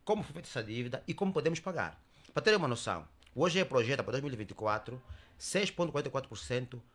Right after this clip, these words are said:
para a educação, cinco ponto cinquenta e nove para a,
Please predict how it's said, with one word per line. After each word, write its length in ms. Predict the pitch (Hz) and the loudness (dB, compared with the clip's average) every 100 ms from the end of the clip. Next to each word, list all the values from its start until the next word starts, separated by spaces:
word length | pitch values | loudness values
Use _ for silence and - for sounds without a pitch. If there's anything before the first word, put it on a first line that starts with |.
| - - | -20 -6
para 240 | 113 120 120 | 2 4 4
a 100 | 110 | -2
educação, 520 | 98 98 - 90 78 - - - - | -8 -8 -6 -6 -8 -14 -20 -20 -10
cinco 340 | - 180 - | -2 -2 0
ponto 200 | 165 160 | -2 -2
cinquenta 280 | 123 139 123 | -2 0 2
e 20 | |
nove 420 | 117 131 127 147 - - - - | 2 2 0 -4 -10 -18 -12 0
para 520 | 123 127 131 135 131 - - | 4 4 4 0 -6 -12 0
a, 380 | 117 127 135 | 4 6 4